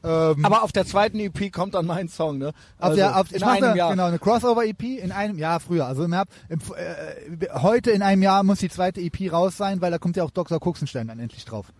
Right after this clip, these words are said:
Speaker 2: Ja.
Speaker 1: Das wird aber dann, das wird eher gitarrenlastig. Das wird so Crossover. Und da kommt der Messias-Song drauf, Alter. Muss.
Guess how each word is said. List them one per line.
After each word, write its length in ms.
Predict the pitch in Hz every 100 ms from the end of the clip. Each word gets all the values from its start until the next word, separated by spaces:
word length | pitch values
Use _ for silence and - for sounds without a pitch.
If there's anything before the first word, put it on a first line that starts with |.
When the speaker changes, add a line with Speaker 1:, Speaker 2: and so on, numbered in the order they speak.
| 170
Speaker 2:
Ja. 240 | 160 151 -
Speaker 1:
Das 140 | 131
wird 100 | 170
aber 140 | 180 175
dann, 120 | 165
das 160 | 165 170
wird 120 | 180
eher 160 | 175
gitarrenlastig. 640 | 151 - 170 151 117 - 120
Das 140 | 123
wird 120 | 143
so 80 | 156
Crossover. 600 | - 175 165 139 123 196 - - - - -
Und 120 | 139
da 60 | 156
kommt 200 | 156 165
der 80 | 165
Messias-Song 580 | 147 - 160 127 117 107
drauf, 260 | 107 101
Alter. 220 | 110 107
Muss. 320 | 107 131 -